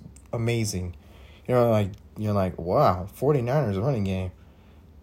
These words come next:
Like, they be drafting rookies at the sixth round, seventh round, and they be good, you know what I'm saying? Kyle Shanahan's offense. So their running game's good. Their receivers are good.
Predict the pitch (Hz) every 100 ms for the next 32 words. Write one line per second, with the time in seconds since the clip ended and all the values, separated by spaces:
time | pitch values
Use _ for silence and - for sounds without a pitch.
0 | - - 104 98 123 160 160 135 147 147
1 | 139 113 139 147 143 135 113 101 - 160
2 | 160 - 139 143 143 139 135 151 135 135
3 | 131 131 104 117 143 151 143 127 131 151
4 | 117 110 113 107 117 110 110 123 117 110
5 | 127 120 117 101 - 117 117 113 107 98
6 | - - - - - 113 131 131 131 143
7 | 135 139 135 131 139 139 139 135 - -
8 | - 127 120 101 131 135 139 139 139 139
9 | 139 143